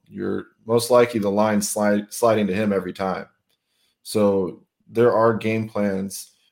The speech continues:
going into games that, you know, you have to look out for a pass rusher, and you're gonna do the things you need to do to stop him, 'cause the last thing you want is for one guy to wreck a game.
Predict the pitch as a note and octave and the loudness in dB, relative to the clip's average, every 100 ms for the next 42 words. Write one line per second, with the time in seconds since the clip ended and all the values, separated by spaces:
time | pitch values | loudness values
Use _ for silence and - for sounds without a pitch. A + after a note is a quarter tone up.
0 | _ G#2 G#2+ G2+ G#2 G#2 G2+ F#2 F#2 G2+ | _ -2 0 2 0 0 -2 -4 -4 -4
1 | G#2 - - G2+ F2+ F2 - _ G#2+ G2 | -8 -12 -16 -10 -8 -8 -10 _ -8 -6
2 | F#2+ G2 G2 G2+ - - F#2+ F#2+ F#2 - | -4 -4 -2 -2 -2 -4 -2 -2 -6 -12
3 | _ _ _ _ _ _ _ G#2+ A2 A2 | _ _ _ _ _ _ _ -4 0 2
4 | F#2+ G#2+ G2 G#2 G2+ G2+ A2 A2 - A#2+ | 2 0 -4 -2 -2 -2 -4 -4 -2 0
5 | G#2+ G#2+ A2+ A2 G2 A2+ A2 G#2+ A2+ A2 | 0 0 0 -2 0 2 2 -2 -4 -4
6 | G#2 - - A2 G#2+ G#2 G2+ A2 G#2+ G#2 | -4 -8 -6 -2 0 -2 0 -2 -2 -2
7 | A2+ A2+ F#2+ F#2 F#2 F2+ - G2+ A2+ A2+ | -2 -2 -6 -6 -8 -10 -10 -2 0 0
8 | A2 G#2 G2 G2 F#2 - F#2+ F#2+ F#2+ F#2+ | 0 0 2 0 0 -4 -6 -2 -2 -2
9 | F2+ F2 F2+ E2 F2+ E2 D#2 | -2 -4 -4 -6 -8 -12 -12